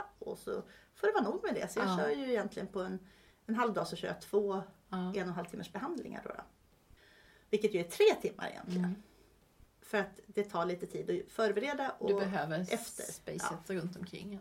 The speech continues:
Speaker 1: Precis.
Speaker 2: Fluffet.
Speaker 1: Så att visst, eh, men sen är ju,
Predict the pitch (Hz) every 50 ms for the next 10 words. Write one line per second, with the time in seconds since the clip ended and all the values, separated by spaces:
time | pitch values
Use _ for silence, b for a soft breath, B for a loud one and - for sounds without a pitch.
0 | - - - - - - - - - - 170 156 160 - - - - - _ -
1 | - - 240 240 240 254 277 277 - - - - - - - 214 202 196 190 190
2 | 196 196 196 - 208 233 247 233 214 185 175 175